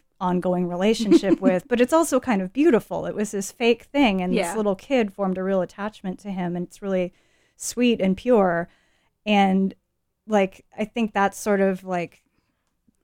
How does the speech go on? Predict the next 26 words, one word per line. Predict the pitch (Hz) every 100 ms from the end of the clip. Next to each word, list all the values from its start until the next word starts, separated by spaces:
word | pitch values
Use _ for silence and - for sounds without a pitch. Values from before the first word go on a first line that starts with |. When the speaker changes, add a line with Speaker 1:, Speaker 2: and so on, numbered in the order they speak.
| _
Speaker 1:
the, | 214 190 -
the | 220
joke | 196 262 254 180 - -
on, | 190 185 180 180 190 311 - _
<clears throat> | _ -
on | 214 208
the |
whole | 214 202
premise | - 202 185 -
of | 170
the | 165
show. | - 214 170 139
Like, | 160 -
you | 202
can't, | 190 - 208 190 - _ _ _ _ _ _ _
you | 214 202
can't | - 214 -
rehearse | 180 175 170 196
every | 180 180
possible | - 165 - 175 -
outcome. | 165 - 180 170 175
You | 185
Speaker 2:
Mm-hmm. | 170 165
Speaker 1:
can't, | 190 190
when | - 208
there's | 208 196 185